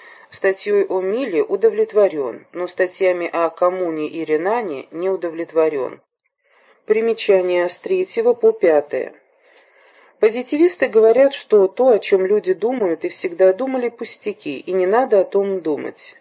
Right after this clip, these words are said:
Они не имеют права этого говорить и выходят из-за затруднения, отрицая его. Это неправильно. Вы делаете то же, но хуже. Вы отрицаете не то, что думают, а то, что делают люди.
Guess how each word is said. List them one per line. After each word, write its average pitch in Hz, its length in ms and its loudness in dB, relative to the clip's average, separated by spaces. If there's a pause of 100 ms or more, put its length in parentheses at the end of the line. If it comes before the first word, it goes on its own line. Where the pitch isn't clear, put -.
Они 202 240 0
не 208 160 0
имеют 214 340 2
права 196 280 4
этого 156 320 2
говорить 156 640 0 (500)
и - 80 -4
выходят 285 480 0
из-за 202 480 2
затруднения, 185 720 0
отрицая 185 560 2
его. 139 480 -6 (300)
Это 233 360 6
неправильно. 147 800 0 (600)
Вы 196 160 0
делаете 226 540 2
то 285 220 0
же, 226 120 -2
но 208 180 4
хуже. 151 640 -6 (200)
Вы 196 200 2
отрицаете 208 680 2
не 202 160 -2
то, 269 180 -4
что 185 240 0
думают, 139 580 -6 (400)
а 185 120 4
то, 226 260 4
что 262 260 -2
делают 190 500 2
люди. 143 460 -8